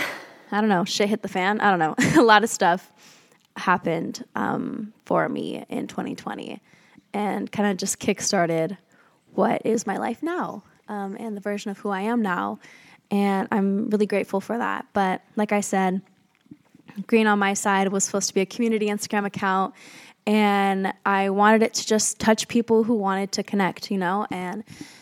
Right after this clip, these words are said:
kinda getting into the second point of why I started this podcast or why I wanna start this podcast is community.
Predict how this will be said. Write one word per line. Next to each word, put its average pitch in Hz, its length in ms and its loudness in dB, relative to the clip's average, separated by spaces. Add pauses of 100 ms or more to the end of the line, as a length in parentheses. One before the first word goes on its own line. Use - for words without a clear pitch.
(300)
kinda 220 220 0
getting 214 240 0
into 202 180 -4
the 208 100 -2
second 208 380 0
point 196 320 0
of 190 140 -6
why 185 200 2
I 190 60 0
started 185 280 -2
this 185 120 -6
podcast 208 600 2
or 196 80 4
why 185 120 4
I 180 40 4
wanna 170 160 2
start - 280 -2
this 180 140 -8
podcast 180 720 -4
is 190 160 -2
community. 202 680 -2